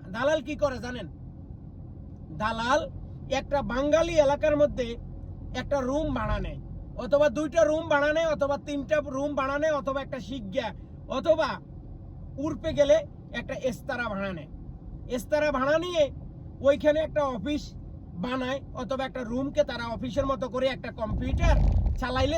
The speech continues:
চালাইলো, না চালাইলে নাই, টেবিলে ডেকর, টেবিলের মধ্যে কি ডেকর,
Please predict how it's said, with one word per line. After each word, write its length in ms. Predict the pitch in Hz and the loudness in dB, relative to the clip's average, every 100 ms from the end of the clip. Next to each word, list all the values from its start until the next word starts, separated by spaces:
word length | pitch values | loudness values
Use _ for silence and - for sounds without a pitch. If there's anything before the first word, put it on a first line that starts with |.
| 320 | 4
চালাইলো, 340 | 285 302 339 349 | 6 8 6 6
না 120 | 302 - | 2 2
চালাইলে 320 | 247 254 302 | -2 2 4
নাই, 180 | 302 349 - - - | 4 -2 -6 -12 -2
টেবিলে 400 | 302 269 269 277 330 - - 185 | 4 4 6 4 4 2 -10 -4
ডেকর, 320 | 254 - 202 151 - - - - - - - | -2 -2 -6 -6 -12 -12 -12 -14 -14 -10 0
টেবিলের 360 | 262 285 320 330 | 2 2 -2 -4
মধ্যে 180 | 330 320 | -6 -6
কি 80 | 285 | -6
ডেকর, 380 | 185 247 214 190 | -4 -4 -4 -8